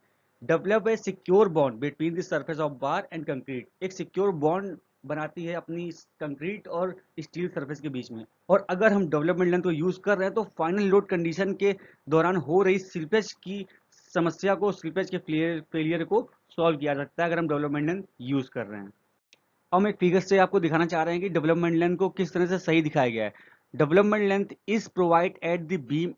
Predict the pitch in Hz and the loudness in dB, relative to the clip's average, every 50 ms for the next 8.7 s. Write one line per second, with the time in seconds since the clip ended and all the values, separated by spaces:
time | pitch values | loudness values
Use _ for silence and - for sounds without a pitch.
0 | - 165 180 160 - 151 151 160 165 151 131 131 131 127 - 147 123 - - - | -4 -4 -4 -2 0 0 2 2 0 0 -2 -2 -4 -2 -4 -4 -4 -6 -8 -10
1 | 160 165 160 151 208 214 220 - - - 147 123 123 165 185 196 196 190 190 175 | -10 -10 -6 -4 -4 -4 -4 -4 -8 -12 -14 -8 -6 -4 -4 -2 -4 -4 -4 -4
2 | - 170 170 175 190 190 180 143 151 147 143 139 180 175 175 175 - 151 147 143 | -4 -6 -4 -4 -4 -6 -6 -6 -6 -6 -6 -6 -8 -8 -8 -8 -8 -6 -4 -4
3 | 151 151 - 175 165 - - 185 190 196 - - - _ _ _ _ - - 185 | -4 -4 -4 -6 -6 -6 -6 -8 -8 -8 -10 -16 -20 _ _ _ _ -2 -2 -2
4 | 170 185 220 226 - - - 185 - - - - - - - 226 233 233 - - | -2 -2 -4 -8 -8 -8 -10 -10 -10 -10 -14 -20 -16 -6 0 0 0 0 0 -6
5 | _ _ _ _ _ - 185 - - - 196 214 233 214 175 185 160 160 202 220 | _ _ _ _ _ -16 -16 -14 -10 -8 -6 -4 -4 -2 -2 0 2 2 0 0
6 | 180 180 185 185 196 196 202 208 208 - - 175 - - - 208 202 202 - - | 0 -2 -4 -4 -2 -2 -2 -2 -4 -4 -6 -8 -10 -6 -4 -4 -4 -4 -4 -6
7 | 196 - 175 180 170 165 160 185 226 - - 190 170 165 156 - 196 190 160 156 | -4 -4 -4 -4 -4 -4 -4 -4 -6 -4 -2 0 0 0 0 -2 -4 -6 -6 -6
8 | 170 170 165 156 160 151 - - 160 160 165 190 220 | -6 -4 -4 -4 -4 -6 -4 -4 -4 -4 -4 -4 -6